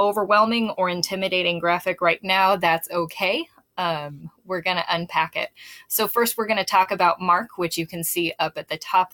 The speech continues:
there. Um, the Mark was very likely the first gospel to be written. Um, it's the shortest gospel, and that is one of the clues that we have that it was probably first.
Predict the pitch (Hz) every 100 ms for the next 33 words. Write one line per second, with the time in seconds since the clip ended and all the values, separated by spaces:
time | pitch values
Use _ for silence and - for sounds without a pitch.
0 | - 170 180 - _ _ _ _ _ 175
1 | 160 147 147 160 - 190 190 196 - _
2 | _ _ 208 208 214 - 196 196 185 175
3 | 180 160 185 190 170 170 170 - 185 202
4 | - 185 185 180 175 - 190 - - 175
5 | 175 185 175 - 170 165 170 175 226 269
6 | _ _ _ - 160 147 - 175 - -
7 | - 202 196 - 185 185 - 202 208 -
8 | - 175 170 170 165 160 160 175 165 156
9 | - - _ - 185 208 196 180 - 185
10 | 175 185 175 180 175 170 170 165 160 175
11 | 180 165 160 170 160 175 233 - -